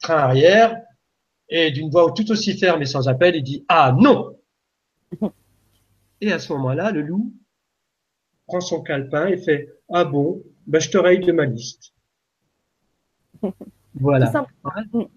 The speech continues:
Speaker 1: C'est ça l'autorité. C'est cette autorité qui coule de source. C'est pas l'autorité, euh, vis-à-vis de quelqu'un, sur quelqu'un. Hein. C'est mon autorité intérieure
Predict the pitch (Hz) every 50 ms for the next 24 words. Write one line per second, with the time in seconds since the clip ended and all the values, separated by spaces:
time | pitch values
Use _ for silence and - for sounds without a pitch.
0 | _ _ - 214 214 - 233 214 208 202 196 202 190 165 175 165 127 - 170 156
1 | 143 131 - - 170 - 185 170 - 196 - - 185 175 185 185 202 208 214 220
2 | 214 214 - - _ _ - - - - 214 208 190 175 185 180 - - 196 -
3 | - - - - 156 127 196 185 180 175 180 180 170 151 156 139 131 - 185 185
4 | 180 156 - - - _ _ _ _ _ - 143 139 135 135 135 135 135 131 131
5 | 139 135 - 151 170 156 151 151 131 - 165 160 156 - 226 220 214 196 - -
6 | - - 175 170 - - 160 160 156 - 214 220 190 - - - _ _ _ _
7 | _ _ _ _ - 147 160 180 196 185 - _ _ - - - 180 165 165 185
8 | 208 208 214 208 214 208 190 185 180 180 185 175 160 135 - 165 147 151 156 160
9 | 175 185 202 220 226 233